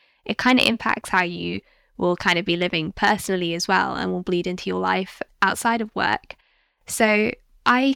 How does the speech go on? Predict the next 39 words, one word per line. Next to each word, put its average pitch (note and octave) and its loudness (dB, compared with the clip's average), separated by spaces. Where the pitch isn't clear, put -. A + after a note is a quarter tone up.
kind D#4+ 4
of F4+ 2
took - -2
the A#3 4
time G3+ 0
at F#3+ 2
that - 2
stage F#3+ -2
to F#3+ -2
think, F#3+ -4
"What's - 0
important F#3 -4
to - -4
me?" D4 0
So G3 0
speaking - 0
about G3 4
those F3+ -4
practice - -2
areas F#3+ 0
that G3 0
we G3 -4
just F#3+ -2
spoke F#3 0
about, F#3 -2
looking F#3 -4
into F#3+ -4
the G3+ 0
kind F#3+ 2
of F#3+ -4
interests G#3+ -2
I F#3 2
have F#3 0
in F#3+ 0
terms G#3+ 2
of G3+ -2
the G#3+ -4
firm. F3+ 0
But G3 2